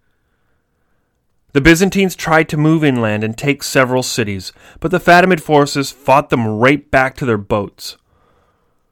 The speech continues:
As the Greeks tried to escape Sicily through the narrow straits, the Fatimid navy intercepted them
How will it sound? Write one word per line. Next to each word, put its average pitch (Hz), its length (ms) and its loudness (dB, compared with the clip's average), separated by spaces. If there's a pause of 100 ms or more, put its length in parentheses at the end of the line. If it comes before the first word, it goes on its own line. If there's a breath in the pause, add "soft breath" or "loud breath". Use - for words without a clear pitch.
(680 soft breath)
As 151 220 2
the 165 100 6
Greeks 175 400 0
tried 175 280 2
to 175 60 2
escape 160 400 -2
Sicily 131 560 -4
through 131 200 -4
the 117 80 -2
narrow 131 500 2
straits, - 720 -6 (360)
the 127 100 -4
Fatimid 160 500 2
navy 123 560 -2
intercepted 156 920 -4
them 104 320 -4